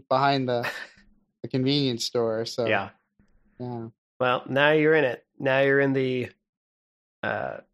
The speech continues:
Speaker 2: T V show Lost disappointment cycle. So <laughs> get ready for it.
Speaker 1: Yeah. Yeah. I'll, I'll let you know what the twist ending is or why she quit college once I find
Speaker 2: Uh-huh.
Speaker 1: it.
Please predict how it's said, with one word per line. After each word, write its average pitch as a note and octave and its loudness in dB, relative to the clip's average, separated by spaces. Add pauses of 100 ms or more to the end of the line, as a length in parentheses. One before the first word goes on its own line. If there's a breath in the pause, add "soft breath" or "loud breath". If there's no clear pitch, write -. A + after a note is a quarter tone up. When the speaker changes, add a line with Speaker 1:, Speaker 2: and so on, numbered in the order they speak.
(1160)
Speaker 2:
T E3 -2
V C#3+ 0
show C#3 2
Lost C3 2
disappointment D3+ -2
cycle. A#2+ -2 (420)
So A2 -4 (260)
<laughs> - -6 (180)
get C4+ 2
ready B3 6
for D3 0
it. D3 2 (380)
Speaker 1:
Yeah. A2+ -2 (1300)
Yeah. A#2+ 0 (100)
I'll, D#3 2
I'll D#3+ 6
let E3 4
you D3+ 0
know D3 4
what C3+ 0
the A#2 -4 (440)
twist C#3+ 0
ending C3 0
is A#2+ -2
or A2 -4
why A#2+ -2
she - -4
quit - -10
college A#2 -2
once A2+ -10
I A#2 -6
find C3+ -2
Speaker 2:
Uh-huh. B2+ 2
Speaker 1:
it. A#2+ -8